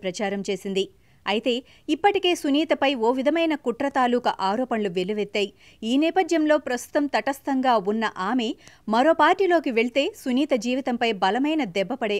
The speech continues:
అవకాశముందని, ఆ క్రమంలో ఆమె ప్రాణాలకు ముప్పు వాటిల్లే ప్రమాదం కూడా ఉందని ఆమె కుటుంబ సభ్యులు తీవ్ర ఆందోళన వ్యక్తం చేస్తున్నట్లు తెలుస్తోంది. అయినా సునీతకు రాజకీయాల్లోకి వెళ్లే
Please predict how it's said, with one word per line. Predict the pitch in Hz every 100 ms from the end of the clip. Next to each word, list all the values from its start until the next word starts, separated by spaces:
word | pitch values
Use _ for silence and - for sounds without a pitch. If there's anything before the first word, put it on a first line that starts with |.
| 190
అవకాశముందని, | 185 208 226 233 220 226 247 403 - - _ 233
ఆ | 311 349
క్రమంలో | 320 330 330 320 226
ఆమె | 226 240 240
ప్రాణాలకు | 226 285 294 285 240 202
ముప్పు | 226 339
వాటిల్లే | 311 285 254 233 208
ప్రమాదం | 190 226 277 269 226
కూడా | 202 180 196
ఉందని | 226 247 370 - - - 196
ఆమె | 208 208
కుటుంబ | 247 320 320 294
సభ్యులు | 226 240 208 208
తీవ్ర | 240 262 214 196
ఆందోళన | 202 247 240 202
వ్యక్తం | 185 185 240 233
చేస్తున్నట్లు | 208 202 185 202 196
తెలుస్తోంది. | 190 - 185 190 185 _ - - 190
అయినా | 226 254 240
సునీతకు | 240 269 294 269 226
రాజకీయాల్లోకి | 233 262 269 240 240 226 214
వెళ్లే | 214